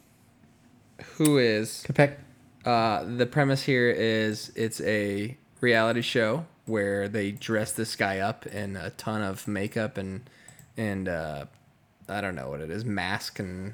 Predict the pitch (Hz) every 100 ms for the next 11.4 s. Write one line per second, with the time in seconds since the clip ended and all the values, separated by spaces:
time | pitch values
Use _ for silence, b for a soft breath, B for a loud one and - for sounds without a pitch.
0 | - 107 - 104 107 101 101 104 107 -
1 | 113 - 123 - 127 135 - B B B
2 | B 110 107 - 135 127 - - 117 120
3 | 156 151 165 165 165 135 127 120 - 131
4 | 131 135 165 160 175 131 107 113 117 113
5 | 117 120 117 117 123 123 101 104 104 123
6 | 151 147 135 123 117 110 - - - 123
7 | - 127 120 120 - - B B 131 127
8 | 131 117 110 117 113 - 127 120 117 -
9 | - 127 113 117 107 - 120 120 135 135
10 | 131 147 - - - B B B B 123
11 | 123 151 131 -